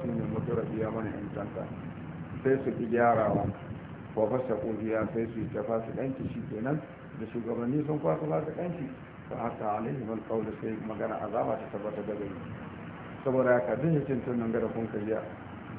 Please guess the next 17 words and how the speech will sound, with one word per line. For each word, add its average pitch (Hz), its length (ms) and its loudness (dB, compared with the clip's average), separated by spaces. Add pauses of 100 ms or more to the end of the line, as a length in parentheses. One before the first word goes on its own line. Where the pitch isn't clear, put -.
(140)
duk - 80 0 (100)
inda 147 220 8
kun 123 220 2
ka 117 80 2
ji 110 120 2
wata 117 200 6
ya 110 160 4
tana 113 300 2
sa'o, 110 300 4 (720)
to 127 80 -2 (120)
shugabannin 113 560 2
garin 113 260 2
na 113 180 2
azzalumai 104 520 -2
na. 104 80 -4 (1900)
Ko 147 160 8
a 131 80 4